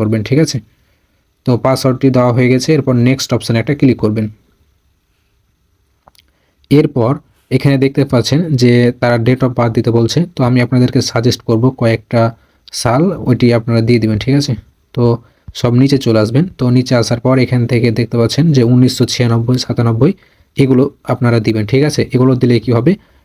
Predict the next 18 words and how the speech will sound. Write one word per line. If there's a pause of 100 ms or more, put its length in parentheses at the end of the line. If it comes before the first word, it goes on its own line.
(120)
আপনাদের (420)
সেই, (200)
আহ, (580)
নিভা
ফলোয়ারে
যারা
কাজ (100)
করেন, (420)
যখন
আপনারা (100)
এই
অ্যাকাউন্টটি
অ্যাড
করবেন, (360)
তখন
কিন্তু (320)
বেশি
পরিমাণ